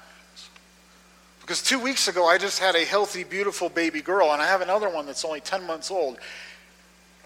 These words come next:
And I'm, I am reveling in the joy of fatherhood. And you want me to meet with this young couple that has just lost their first child?"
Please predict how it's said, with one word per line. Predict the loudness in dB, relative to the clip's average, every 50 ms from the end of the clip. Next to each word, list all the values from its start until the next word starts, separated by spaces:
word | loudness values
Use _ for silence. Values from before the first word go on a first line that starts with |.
| -4 -4 -2 -2 -6 -8 -10 -14 -16 -20 -20 -20 -20 -20 -20 -10 0
And | 4 4
I'm, | 6 6 4 0 -4 -12 -8 0
I | 2 2 2
am | 2 -2 -4 -8 2
reveling | 8 10 10 10 8 4 2 0 0 -2
in | -8 -8
the | -8 -10 -10 -8
joy | -8 -2 2 6 6 8 8 6 6 4 2 -2 -6 -10 -12 -8 -4
of | -2 0 0 -2 -4 -8
fatherhood. | -12 -14 -12 -12 -6 -4 0 2 4 2 2 2 -2 -6 -8 -8 -8 -8 -10 -14 -16 -16 -16 -16 -16 -10 -8
And | -8 -8
you | -8 -8 -6
want | -2 -2 -2 -2 -4
me | -6 -4 -4
to | -4
meet | -4 -6 -8 -10 -10 -10 -8
with | -10 -10 -10 -8 -10
this | -8 -8 -8 -8 -6
young | -6 -6 -6 -6 -8
couple | -6 -4 -4 -4 -2 -2 -4 -2
that | -2 -4 -6 -8
has | -10 -14 -14 -10
just | -8 -6 -6 -6 -6 -4
lost | -4 -4 -4 -4 -8 -12
their | -12 -14
first | -12 -14 -14 -12 -12 -12 -12
child?" | -12 -10 -8 -8 -10